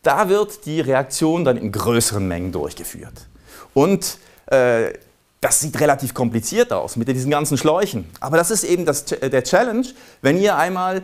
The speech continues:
die Ausbildung gemacht habt, dann macht euch ein solcher Reaktor überhaupt keine Angst mehr. Dann wisst ihr genau, was wo ist und wie ihr einen solchen Reaktor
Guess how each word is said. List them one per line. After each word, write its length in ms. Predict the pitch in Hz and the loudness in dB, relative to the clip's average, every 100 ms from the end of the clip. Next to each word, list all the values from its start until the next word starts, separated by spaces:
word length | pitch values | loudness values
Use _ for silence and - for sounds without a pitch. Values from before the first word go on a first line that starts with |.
| - - | -6 0
die 80 | 135 | 4
Ausbildung 400 | 175 175 156 139 | 4 2 0 0
gemacht 360 | 135 180 - | 0 -2 0
habt, 240 | 196 196 - | -2 2 2
dann 340 | 147 220 233 - _ _ _ _ _ _ _ _ - | 2 0 -2 -8 _ _ _ _ _ _ _ _ 0
macht 300 | 135 151 - | 0 2 0
euch 260 | 135 135 | 0 0
ein 120 | 127 117 | 0 2
solcher 340 | 120 131 107 | 2 2 2
Reaktor 500 | 95 92 - 113 107 127 | 4 2 0 -6 -4 -2
überhaupt 420 | 107 98 110 - | 0 2 0 -2
keine 240 | 110 98 | -6 -2
Angst 300 | 92 254 - | -4 -4 -2
mehr. 140 | 131 120 | 0 0
Dann 160 | 101 | 2
wisst 180 | 131 135 | 0 0
ihr 80 | 120 | 0
genau, 520 | 110 95 104 147 156 - | 2 2 4 0 -2 -14
was 380 | - 101 117 113 | -2 -2 -2 0
wo 180 | 113 120 | 2 4
ist 380 | 143 240 - - | 4 2 0 0
und 280 | 165 165 139 | 0 0 0
wie 220 | 254 233 | 2 4
ihr 100 | 156 | 4
einen 140 | 156 | 2
solchen 300 | 147 151 147 | 2 2 0
Reaktor 680 | 120 113 123 - 165 180 | 0 0 0 -2 0 0